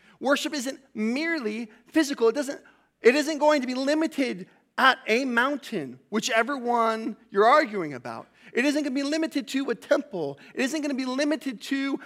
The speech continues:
a sacrifice. It's more than merely physical. Worship is not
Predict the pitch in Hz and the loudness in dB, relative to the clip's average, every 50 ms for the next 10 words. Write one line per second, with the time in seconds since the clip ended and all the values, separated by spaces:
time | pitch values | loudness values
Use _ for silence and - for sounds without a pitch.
0 | - - - - - - - - 285 285 285 262 - 226 214 190 - - - 160 | -12 -14 -10 -8 -6 -6 -2 2 2 2 2 0 -4 -6 -8 -8 -6 -8 -10 -10
1 | 156 127 117 113 - - - - _ _ _ _ _ _ _ _ _ _ _ _ | -10 -12 -14 -18 -20 -20 -20 -20 _ _ _ _ _ _ _ _ _ _ _ _
2 | _ _ _ _ _ _ _ _ _ _ _ _ _ _ _ _ _ _ _ _ | _ _ _ _ _ _ _ _ _ _ _ _ _ _ _ _ _ _ _ _
3 | _ _ _ _ _ _ _ _ _ _ _ _ _ _ _ _ _ _ _ - | _ _ _ _ _ _ _ _ _ _ _ _ _ _ _ _ _ _ _ -2
4 | 190 185 - 190 214 220 240 254 262 277 269 247 226 240 233 214 196 226 226 233 | -2 -2 0 0 0 4 4 6 6 6 6 4 4 2 0 -2 -2 -2 0 0
5 | 233 262 285 302 302 302 294 262 - - 285 285 226 247 247 - 190 151 120 117 | -2 -2 -2 -2 -4 -4 -6 -6 -4 -4 -4 -4 -4 -6 -8 -8 -6 -6 -6 -8
6 | - _ _ _ - 165 220 247 240 - - - 240 220 226 - - - _ _ | -12 _ _ _ -2 0 0 0 0 -2 -2 -2 -2 -2 -2 -6 -16 -20 _ _
7 | _ _ _ _ _ _ _ _ - 190 190 175 160 175 185 196 202 214 226 - | _ _ _ _ _ _ _ _ 6 6 6 6 4 0 -2 0 0 0 0 -2
8 | - - - | -4 -10 -18